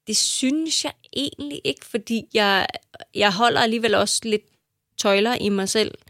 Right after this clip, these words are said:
og kan se, at hvis, hvis, øh, altså, men det kan godt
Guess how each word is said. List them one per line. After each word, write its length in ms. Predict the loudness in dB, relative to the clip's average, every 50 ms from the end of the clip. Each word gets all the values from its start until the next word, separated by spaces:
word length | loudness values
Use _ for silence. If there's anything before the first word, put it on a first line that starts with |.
| _ _ _ _ -12
og 100 | -6 -2
kan 120 | 2 2
se, 240 | 4 4 4 4 2
at 60 | 2
hvis, 300 | 2 0 0 0 -2 -6
hvis, 340 | -6 -4 -4 -2 -2 -2 -2
øh, 380 | -2 -2 -2 -2 -4 -4 -4 -6 -8 -10 -8
altså, 180 | -8 -4 -2 0
men 140 | 0 0
det 160 | 2 0 0 0
kan 120 | 0 0
godt 200 | 2 2 0